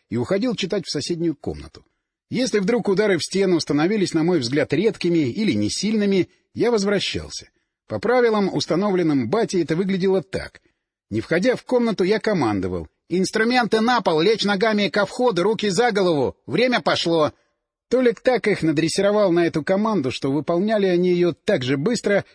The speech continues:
как выражался батя, как новобранцы в учебке по команде старшины "Вспышка сзади". Потом вообще для краткости стали командовать "Вспышка сзади".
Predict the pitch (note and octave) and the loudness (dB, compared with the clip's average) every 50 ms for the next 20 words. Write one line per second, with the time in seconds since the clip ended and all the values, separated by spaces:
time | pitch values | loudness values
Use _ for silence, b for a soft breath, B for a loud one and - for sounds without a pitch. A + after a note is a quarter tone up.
0 | b b b _ - F2 E2 B2 C3 C3+ F3 F3 G#3+ A3+ - - G3+ F#3+ A3 A#3 | b b b _ -10 -8 -4 0 0 2 2 2 2 2 2 0 0 2 2 2
1 | G#3+ - F#3 - F#3 F3+ - G3+ G#3+ A3 A3 F#3 G#3 G3+ D#3+ B2 - C3+ B2 C3+ | 2 0 0 -2 -2 -2 0 0 0 0 0 2 2 2 0 0 -2 -2 -2 -2
2 | C3+ - - G#3+ F3 - E3+ B2 - C3 - D3+ D#3+ F#3 F#3+ F3+ D#3 C#3 D3+ - | -2 -2 -2 -2 -2 -2 -4 -4 -4 -2 -2 0 0 2 2 0 0 0 -2 -2
3 | - - C#3 - - F3+ G3+ A3 G#3 - - - - F#3+ D#3 - - F#3 F3 D#3+ | -2 -2 -2 -2 -2 -2 0 0 -2 -4 -4 -6 -6 -6 -6 -4 -2 -2 -2 -2
4 | D#3+ D3+ E3 B2 E2+ C#2+ D2+ - _ _ _ _ _ _ _ _ _ _ _ _ | -2 -2 -2 -2 -2 -4 -8 -14 _ _ _ _ _ _ _ _ _ _ _ _
5 | _ - D3 - C#4 C4 A#3 A#3+ A3+ - - - C4 A#3 D#3 D3+ D3+ - - G3 | _ -8 -2 0 0 2 2 2 0 0 0 0 2 2 2 2 0 0 0 0
6 | A3 G3+ - - F3 - - D#3+ D#3 - - G3 G3 E3 C#3 - E3 F3+ G3+ G3 | 0 0 -2 -4 -6 -4 -4 -4 -4 -2 -2 0 0 0 0 0 0 0 0 0
7 | F#3 E3+ E3 E3 C#3+ - - - - - E3+ - - - E3+ D#3 D3+ D3 C#3 A2 | 0 2 0 0 -2 -4 -10 -8 -4 -4 -4 -4 -2 -2 -2 0 0 0 0 -2
8 | E2+ D2 D2+ C#2+ | -2 -4 -6 -12